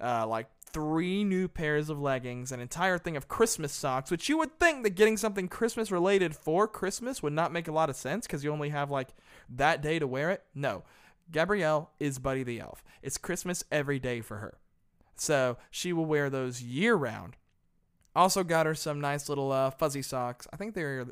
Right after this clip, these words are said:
yeah, they were fuzzy socks. Or re-, really comfy socks. And, uh, also got her a cookbook. She got a cookbook, too, from me, based on Friends, her all-time favorite show.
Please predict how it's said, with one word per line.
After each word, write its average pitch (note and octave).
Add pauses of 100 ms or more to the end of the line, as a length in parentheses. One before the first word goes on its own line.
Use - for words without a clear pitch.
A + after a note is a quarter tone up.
yeah, C3
they C3
were B2
fuzzy A#2+
socks. - (320)
Or B2
re-, C#3
really D3+
comfy - (260)
socks. -
And, B2+
uh, B2
also E3+
got E3
her D3
a C#3+
cookbook. D3+
She -
got F3
a C3
cookbook, C#3+
too, A#3+
from E3
me, G3 (260)
based E3+
on D#3+
Friends, D#3
her B2+
all-time B2
favorite A2+
show. -